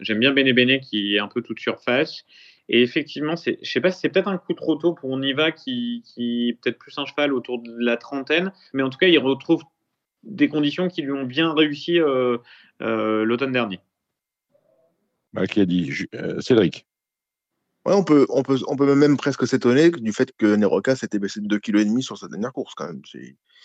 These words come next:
Speaker 3: il retrouve une valeur, euh, vraiment tr-, vraiment favorable. Hein, c'est,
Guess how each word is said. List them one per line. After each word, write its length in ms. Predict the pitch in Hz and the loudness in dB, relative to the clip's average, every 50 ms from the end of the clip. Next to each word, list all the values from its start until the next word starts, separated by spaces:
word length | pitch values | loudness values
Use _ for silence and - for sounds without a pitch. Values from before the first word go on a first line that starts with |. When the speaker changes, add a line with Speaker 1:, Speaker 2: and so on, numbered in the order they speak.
| - - - _ - | -20 -20 -14 _ -6
Speaker 3:
il 40 | 113 | -4
retrouve 220 | 104 - 185 190 | 0 2 4 6
une 80 | 180 165 | 6 6
valeur, 300 | 143 151 156 190 202 170 | 6 6 6 6 6 6
euh, 220 | 160 151 139 131 | 6 6 6 6
vraiment 280 | 123 131 151 185 196 - | 6 6 6 4 4 2
tr-, 300 | - - - - - - - - 110 - _ _ - | 0 -2 -12 -12 -12 -12 -14 -16 -18 -18 _ _ -4
vraiment 200 | - 135 160 185 | 0 2 2 4
favorable. 460 | 196 185 160 147 113 98 95 95 92 _ _ _ _ _ _ _ - | 4 4 4 4 4 4 2 -2 -4 _ _ _ _ _ _ _ -4
Hein, 160 | 92 107 127 | -2 -2 -2
c'est, 400 | - - 92 95 92 87 87 | -4 -6 -8 -6 -6 -6 -8